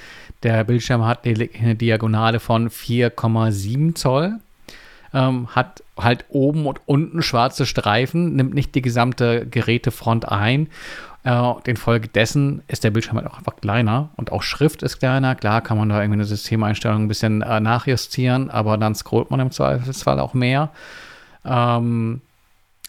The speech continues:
ja, nichtsdestotrotz, also diese Bedienung, diese klassische iPhone-Bedienung über den Home-Button, die ist halt, äh, immer noch, äh, wie Fahrradfahren, das ist gelernt. Äh,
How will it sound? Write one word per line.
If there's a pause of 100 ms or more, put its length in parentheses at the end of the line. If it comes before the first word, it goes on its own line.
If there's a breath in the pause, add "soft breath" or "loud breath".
(760 loud breath)
ja,
nichtsdestotrotz,
also
diese
Bedienung,
diese
klassische
iPhone-Bedienung
über
den
Home-Button,
die
ist
halt,
äh, (920 loud breath)
immer
noch,
äh,
wie
Fahrradfahren,
das
ist
gelernt.
Äh,